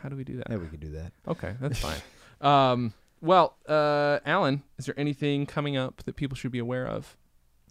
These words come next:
Speaker 1: for you?
Speaker 2: Um, look for the movie In Search of the Miraculous.
Speaker 1: Okay.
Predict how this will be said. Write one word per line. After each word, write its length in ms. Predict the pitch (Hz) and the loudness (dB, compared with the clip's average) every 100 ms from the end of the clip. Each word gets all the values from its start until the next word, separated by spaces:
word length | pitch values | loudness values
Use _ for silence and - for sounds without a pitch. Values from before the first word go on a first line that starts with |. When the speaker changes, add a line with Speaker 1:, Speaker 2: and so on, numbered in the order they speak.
| - _ _ | -20 _ _
Speaker 1:
for 120 | - 123 | -10 -8
you? 340 | 117 120 131 | -6 -8 -6
Speaker 2:
Um, 840 | 110 117 113 113 113 117 117 110 107 | -2 2 2 2 2 2 2 2 4
look 140 | 175 | 4
for 100 | 180 | 4
the 60 | 175 | 6
movie 420 | 180 170 170 147 | 6 8 6 6
In 160 | 156 147 | 2 4
Search 340 | 180 180 - | 4 4 2
of 120 | 165 | -2
the 60 | 147 | 0
Miraculous. 1080 | 151 156 160 147 120 90 55 - - - - | 2 6 4 4 0 0 -4 -10 -12 -14 -6
Speaker 1:
Okay. 260 | 120 120 | 2 2